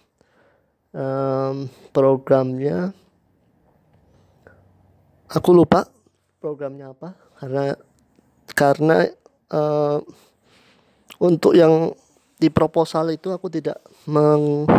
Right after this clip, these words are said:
menginput alasan, menginput proposal untuk University of Queensland, jadi hanya memilih <clears throat> kampus dan jurusannya aja tanpa memberikan tambahan keterangan. Jadi yang aku input adalah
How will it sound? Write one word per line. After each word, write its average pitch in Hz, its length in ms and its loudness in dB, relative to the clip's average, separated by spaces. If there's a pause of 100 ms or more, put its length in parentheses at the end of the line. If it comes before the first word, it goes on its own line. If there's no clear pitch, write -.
(220)
menginput 143 880 -2 (1040)
alasan, 143 640 -2 (560)
menginput 135 400 -4
proposal 143 480 -2
untuk 135 160 -6 (160)
University 139 640 -4
of - 160 -16
Queensland, 131 480 -10
jadi 139 320 -8 (480)
hanya 135 320 0
memilih 135 480 -2 (240)
<clears throat> - 80 -4 (1600)
kampus 147 480 0
dan 139 480 -6 (320)
jurusannya 123 480 -8
aja 123 160 -8
tanpa - 480 -4 (480)
memberikan 123 560 0 (320)
tambahan 117 400 -6
keterangan. 110 480 -10
Jadi 135 320 -4
yang 131 80 -6
aku 123 240 -10
input 147 400 -2
adalah 131 640 0